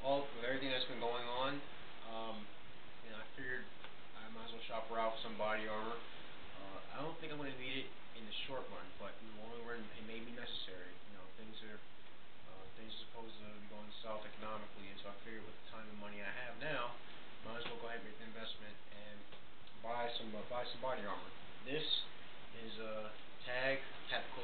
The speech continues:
Assault Gear Banshee Plate Carrier. It has MOLLE webbing in the front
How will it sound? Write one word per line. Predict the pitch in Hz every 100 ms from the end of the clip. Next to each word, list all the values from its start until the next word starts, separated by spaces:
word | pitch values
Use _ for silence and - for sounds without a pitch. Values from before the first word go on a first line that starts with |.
| 143
Assault | 127 135 135
Gear | 131 135 135 - - - -
Banshee | 120 127 131 -
Plate | 127 101
Carrier. | 110 87 78 - - - - - - - - -
It | -
has | 101 101 95
MOLLE | 113 117 120
webbing | 117
in | 117 110
the | 101 -
front | 131 165